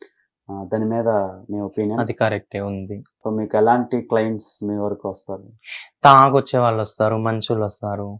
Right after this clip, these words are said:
Speaker 2: సాఫ్ట్‌వేర్స్ వస్తారు, జాబర్స్ వస్తారు మా దగ్గరకు.
Speaker 1: Hmm.
Speaker 2: అన్ని వాళ్ళు వస్తారు. ఇప్పుడు ఒకడు తాగున్నోడు రావచ్చు, సాఫ్ట్‌వేర్ రావచ్చు, జాబర్ రావచ్చు, రాజకీయ నాయకుడు రావచ్చు, ఆర్టిస్ట్ రావచ్చు,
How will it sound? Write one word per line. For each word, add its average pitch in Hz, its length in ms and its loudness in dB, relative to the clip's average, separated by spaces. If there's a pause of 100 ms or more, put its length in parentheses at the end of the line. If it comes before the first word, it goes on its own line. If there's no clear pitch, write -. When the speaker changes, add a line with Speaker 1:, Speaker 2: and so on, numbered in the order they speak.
(260)
Speaker 2:
సాఫ్ట్‌వేర్స్ 110 760 0
వస్తారు, 98 320 -2
జాబర్స్ 107 460 2
వస్తారు 98 340 -6
మా 98 120 -8
దగ్గరకు. 95 640 -8 (480)
Speaker 1:
Hmm. 98 100 -8 (240)
Speaker 2:
అన్ని 170 720 6
వాళ్ళు 127 300 0
వస్తారు. 101 500 0 (380)
ఇప్పుడు 104 200 0
ఒకడు 104 180 2
తాగున్నోడు 107 600 4
రావచ్చు, 104 440 0
సాఫ్ట్‌వేర్ 104 500 2
రావచ్చు, 104 320 2
జాబర్ 107 400 6
రావచ్చు, 101 360 2
రాజకీయ 104 400 6
నాయకుడు 104 400 2
రావచ్చు, 98 420 2
ఆర్టిస్ట్ 104 500 4
రావచ్చు, 101 460 -2